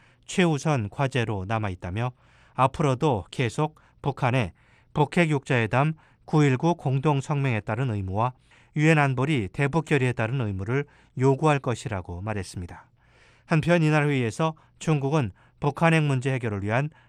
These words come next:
대화와 협상을 강조했습니다. 중국의 청징예 빈 주재 유엔과 국제기구 대표부 대사는 현재 한반도 상황이 매우 복잡하고 예민하다며 모든 관련국들이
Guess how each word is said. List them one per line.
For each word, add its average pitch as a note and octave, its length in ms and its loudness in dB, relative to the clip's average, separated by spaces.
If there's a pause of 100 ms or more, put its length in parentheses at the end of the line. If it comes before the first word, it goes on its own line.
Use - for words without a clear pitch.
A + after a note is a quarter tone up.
(120)
대화와 B2 500 2 (180)
협상을 A#2+ 640 -4
강조했습니다. G2+ 800 -8 (680)
중국의 D#3 540 2 (220)
청징예 D3+ 680 2 (380)
빈 D#3+ 220 4
주재 C3+ 380 0 (280)
유엔과 C#3+ 640 2
국제기구 D3+ 600 -2
대표부 B2 420 -4
대사는 G#2+ 480 -4 (460)
현재 D#3+ 340 2
한반도 D#3+ 580 0
상황이 A#2 500 -4 (300)
매우 C3+ 340 0
복잡하고 C3+ 840 -4
예민하다며 A2 720 -4 (360)
모든 D#3 420 2
관련국들이 B2+ 760 -4